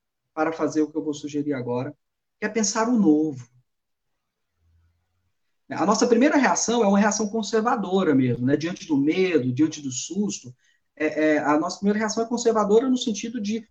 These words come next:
buscar segurança, né? Então, a gente volta ao nosso passado, a gente quer modelos passados, a gente volta a figuras passadas, né? Que foram bem-sucedidas, que representam ou representaram certos ideais, et cetera, et cetera.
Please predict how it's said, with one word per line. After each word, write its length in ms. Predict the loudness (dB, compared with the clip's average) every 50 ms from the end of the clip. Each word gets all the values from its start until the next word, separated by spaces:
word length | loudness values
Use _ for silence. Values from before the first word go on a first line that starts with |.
| _ -8
buscar 300 | -8 -6 -2 0 0 2
segurança, 840 | 2 0 0 0 2 4 6 6 6 6 6 4 2 0 -2 -2
né? 200 | 0 0 0 -2 -6 _ _ _
Então, 100 | -6 -4
a 20 |
gente 140 | -4 -2 -4 -2
volta 340 | 2 6 8 8 8 8
ao 80 | 6 2
nosso 260 | 0 0 0 -2 -8
passado, 640 | -10 -10 -8 -6 -4 0 2 4 4 6 6 6 4
a 40 | 4
gente 200 | 2 0 -4 -6
quer 120 | -4 0 0
modelos 420 | 2 2 2 2 0 0 0 -2
passados, 680 | -4 -6 -8 -8 -8 -6 -2 2 2 4 4 2 0 -4
a 260 | -12 -20 _ -10 -8
gente 100 | -4 0
volta 260 | 2 2 2 2 2
a 20 |
figuras 580 | 0 0 -2 -4 -4 -2 2 2 4 4 4 2
passadas, 920 | 0 -4 -6 -6 -4 0 2 4 4 4 4 4 2 0 -2 -4 -2 2
né? 180 | 4 2 2 2 _ _ _ _
Que 80 | -8
foram 220 | -4 -4 -2 -2 -2
bem-sucedidas, 960 | -2 -2 -2 -2 -4 -6 -2 -2 -2 -2 -2 -6 -4 -2 -2 0 -2 -2 -4
que 140 | -8 -10 -10
representam 600 | -8 -6 -6 -2 2 2 4 2 2 0 2 2
ou 120 | 2 2
representaram 720 | 2 -2 -6 -2 2 2 2 2 2 2 2 2 0 -2 -8 _ _ _ _
certos 360 | -8 -6 -6 -6 -4 -6 -6
ideais, 640 | -4 0 0 0 2 2 2 2 2 2 2 2 0
et 140 | -2 -6 -6
cetera, 300 | -6 -6 -6 -6 -10 -14
et 80 | -12 -10
cetera. 240 | -10 -8 -8 -10